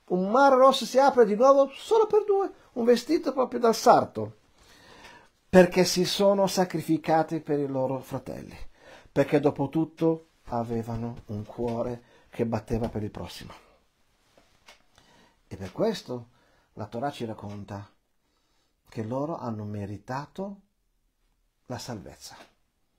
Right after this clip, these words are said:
anche se non credevano, eccetera, eccetera.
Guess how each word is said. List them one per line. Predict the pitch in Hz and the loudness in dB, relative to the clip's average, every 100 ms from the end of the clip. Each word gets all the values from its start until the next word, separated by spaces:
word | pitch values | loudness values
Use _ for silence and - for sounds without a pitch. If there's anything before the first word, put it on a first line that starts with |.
| _ _ _ _ _ | _ _ _ _ _
anche | 170 185 196 | -8 -6 -8
se | 185 | -8
non | 190 | -8
credevano, | 180 175 165 165 160 156 156 _ | -6 -4 -2 -2 -4 -8 -12 _
eccetera, | - - 120 104 | -18 -16 -14 -14
eccetera. | - - - | -16 -20 -20